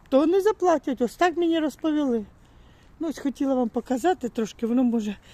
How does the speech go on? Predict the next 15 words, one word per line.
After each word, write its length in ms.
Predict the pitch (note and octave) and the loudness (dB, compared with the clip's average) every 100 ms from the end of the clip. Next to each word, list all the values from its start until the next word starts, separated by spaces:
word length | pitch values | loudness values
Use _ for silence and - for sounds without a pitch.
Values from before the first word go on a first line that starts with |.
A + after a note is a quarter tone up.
| - - | -20 -10
не 100 | A#3 | -6
дуже 280 | G#3+ B3+ A3+ | -4 -2 -4
коректно, 580 | A3 A#3+ D4 E4 - G3+ - - - - - | -4 -2 -2 -4 -6 -8 -8 -20 -20 -20 -6
але 80 | B3 | -4
хотіла 340 | C4+ D#4+ D4 | -2 -2 -2
показати, 560 | A3+ A#3 C4 B3+ B3+ G#3+ | -4 -6 -4 -4 -4 -8
що 200 | - G#3 - - - | -10 -14 -14 -20 -8
у 60 | |
людей 280 | C#4 C#4 F4 | -6 2 2
зовсім 580 | G#3 G#3 D#4 - - E3+ - - - - | 2 -2 -2 -4 -10 -10 -12 -20 -20 -6
немає 640 | G#3+ B3+ B3 C#4 C#4 F#3 D#3 - - - - - - - _ - - - - - - - - - - - - | 0 2 2 2 -2 -4 -8 -16 -20 -20 -20 -20 -20 -20 _ -20 -20 -20 -20 -20 -20 -20 -20 -20 -20 -20 -4
ніяких 440 | A#3 C4+ B3 B3 | 0 0 0 -6
шторок. 380 | - - E3+ D#3+ - - - - - - - - - - | -6 -8 -8 -8 -16 -20 -20 -20 -20 -20 -20 -20 -16 0
Я 220 | B3+ D4 | 2 2
так, 260 | - B3+ | 2 0